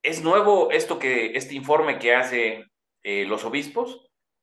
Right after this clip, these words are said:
Hace, ¿qué será? Seis, siete, o-, o-, ocho años se hablaba de justamente un informe parecido.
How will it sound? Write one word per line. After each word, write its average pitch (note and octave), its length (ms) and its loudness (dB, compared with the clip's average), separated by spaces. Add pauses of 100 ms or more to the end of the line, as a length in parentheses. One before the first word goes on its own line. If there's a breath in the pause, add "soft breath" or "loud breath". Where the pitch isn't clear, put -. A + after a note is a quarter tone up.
(640)
Hace, B2+ 680 0
¿qué A#2+ 100 -4
será? A#2+ 340 2
Seis, C#3 480 0
siete, C3 240 -2
o-, C3+ 60 4
o-, B2+ 400 0
ocho C3+ 240 0
años C#3+ 480 -4
se - 120 -8
hablaba C#3 360 6
de B2 200 2
justamente D3+ 840 -4
un C3+ 120 -6
informe C3+ 420 0
parecido. C3 640 -2